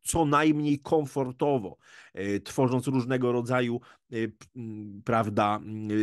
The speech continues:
p-, przykrywki dla swoich działań w postaci biur podróży, innego typu, e, właśnie, m, tego typu podmiotów, e, operując także przeciwko interesom państwa polskiego, no bo czym, czym przecież było jak wysadzenie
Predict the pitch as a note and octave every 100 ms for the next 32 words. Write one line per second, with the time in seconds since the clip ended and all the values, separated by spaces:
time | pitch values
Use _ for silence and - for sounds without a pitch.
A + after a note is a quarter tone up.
0 | G#2+ G#2+ B2+ - E3 C#3 D#3+ F#3 - C3+
1 | A2+ A2+ - B2 A2 G#2+ A2 A#2 A2+ A2
2 | - - G#2+ A2 G#2 A#2+ - C#3 C#3 E3
3 | E3+ C3+ A#2+ A2 A2+ A#2+ B2+ E3 D#3+ C3
4 | - - - _ - A2 G#2+ A#2+ B2 -
5 | B2 A2+ - G#2+ G#2+ F#2+ G#2 G#2+ B2+ A#2+
6 | B2+ - B2+ D3 C#3+ C3+ B2 A#2 G3+ C4
7 | - - - D3 - G#3+ - F3 D#3+ F3
8 | F3+ F3+ - _ - C3 D3+ C#3+ D#3 D#3
9 | - - A3+ A3+ G#3 A3 G3+ F3+ F3 E3+
10 | F#3 - D#3 D#3+ - G3 G3+ - A#3+ G3
11 | D#3+ D3 C#3+ _ - F3 D#3+ D#3+ B2 C#3
12 | D#3+ D3+ C#3 B2+ B2 C3 B2+ B2+ B2 -
13 | A#2 B2 C#3+ B2+ B2+ B2